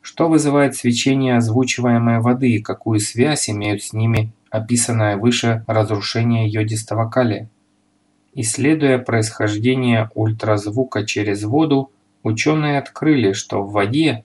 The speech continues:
в которой распространяется мощная ультразвуковая волна, образуется большое количество мельчайших пузырьков –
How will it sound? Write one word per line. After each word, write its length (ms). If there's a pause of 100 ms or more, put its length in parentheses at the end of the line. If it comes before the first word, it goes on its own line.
в 40
которой 440
распространяется 1080
мощная 500
ультразвуковая 960
волна, 480 (640)
образуется 800
большое 440
количество 680
мельчайших 760
пузырьков – 720